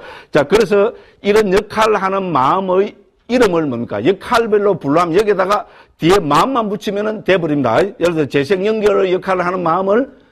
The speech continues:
우리는 뭡니까? 재생연결의 마음이라면 됩니다. 그죠? 근데 이제 한자로 수를 써서,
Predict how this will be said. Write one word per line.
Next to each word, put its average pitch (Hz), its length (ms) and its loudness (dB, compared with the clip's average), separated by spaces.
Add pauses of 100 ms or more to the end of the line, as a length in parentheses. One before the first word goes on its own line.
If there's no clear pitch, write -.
우리는 160 200 0
뭡니까? 131 300 -4 (240)
재생연결의 170 1120 2
마음이라면 143 640 0
됩니다. 131 220 0
그죠? 156 300 0 (300)
근데 175 200 0
이제 151 200 2 (240)
한자로 165 440 0
수를 180 340 -2
써서, 190 440 0